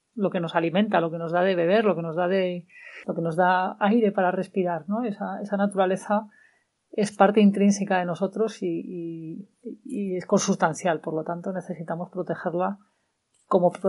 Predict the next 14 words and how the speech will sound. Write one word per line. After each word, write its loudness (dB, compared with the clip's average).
como 6
nos 2
protegemos -4
a -2
nosotros -6
mismos. -10
Entonces, 2
en -2
esos 0
tres 6
niveles 6
de, -2
de -4
límites 4